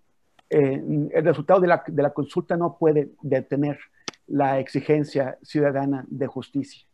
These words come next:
Eh, eh, fue un despropósito esta consulta, de-, desde mi punto de vista, fue un error, pero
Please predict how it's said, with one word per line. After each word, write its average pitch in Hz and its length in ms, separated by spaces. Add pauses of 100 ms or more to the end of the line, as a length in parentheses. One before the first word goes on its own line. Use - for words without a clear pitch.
(880)
Eh, 143 340
eh, 151 140
fue 160 240
un 160 80
despropósito 165 640
esta 156 140
consulta, 180 540 (400)
de-, 143 160
desde 135 260
mi 135 60
punto 151 300
de 139 100
vista, 151 520
fue 147 140
un 139 60
error, 135 340 (680)
pero 143 420